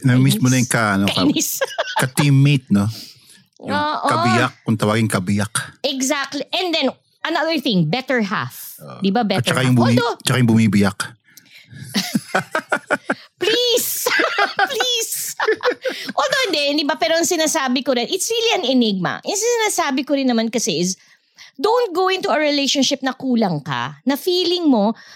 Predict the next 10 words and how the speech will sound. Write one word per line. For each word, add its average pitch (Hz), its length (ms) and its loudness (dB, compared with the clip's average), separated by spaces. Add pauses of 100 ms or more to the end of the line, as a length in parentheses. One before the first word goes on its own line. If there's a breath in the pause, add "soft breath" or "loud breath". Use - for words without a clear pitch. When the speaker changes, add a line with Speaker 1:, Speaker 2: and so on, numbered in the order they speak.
Speaker 2:
makokompleto 277 920 0
ka 233 140 -2
lang 156 400 -2 (380 loud breath)
if 294 200 -4
there's, - 580 -2
you 277 140 -2
know, 277 240 0
other 269 300 0
person 247 480 0
comes 214 640 -2